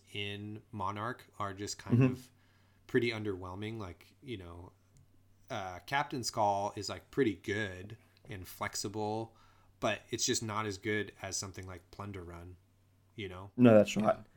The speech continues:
Speaker 1: So,
Speaker 2: Yeah.
Speaker 1: uh, yeah, I think we'll see that as well, <clears throat> that the generics will probably be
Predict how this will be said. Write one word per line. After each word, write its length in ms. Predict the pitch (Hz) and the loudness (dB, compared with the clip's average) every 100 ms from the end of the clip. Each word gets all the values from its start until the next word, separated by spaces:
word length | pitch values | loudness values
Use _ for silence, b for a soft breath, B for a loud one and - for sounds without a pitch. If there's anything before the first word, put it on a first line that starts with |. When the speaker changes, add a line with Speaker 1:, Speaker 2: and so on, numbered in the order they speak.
| - | -20
Speaker 1:
So, 360 | - - 98 95 | -10 -8 -6 -2
Speaker 2:
Yeah. 140 | 107 101 | -2 -2
Speaker 1:
uh, 400 | 92 90 90 92 - _ _ _ _ _ _ | -6 -12 -14 -16 -20 _ _ _ _ _ _
yeah, 200 | 117 90 - | -4 -4 -4
I 120 | - 117 | -2 0
think 220 | 127 110 | 0 0
we'll 160 | 110 | -4
see 220 | 98 117 101 | -2 -4 -4
that 260 | 95 98 - | -8 -12 -12
as 120 | - | -2
well, 260 | - - 101 | 2 4 4
<clears throat> 60 | |
that 220 | 101 98 | 2 -6
the 100 | 117 | -6
generics 640 | 104 104 104 110 113 104 - | -4 -4 -4 -2 -2 -4 -6
will 120 | 98 | -6
probably 580 | - 104 101 95 101 95 | -2 -2 -2 -8 -8 -8
be 560 | 95 104 98 95 92 | -8 -8 -6 -8 -10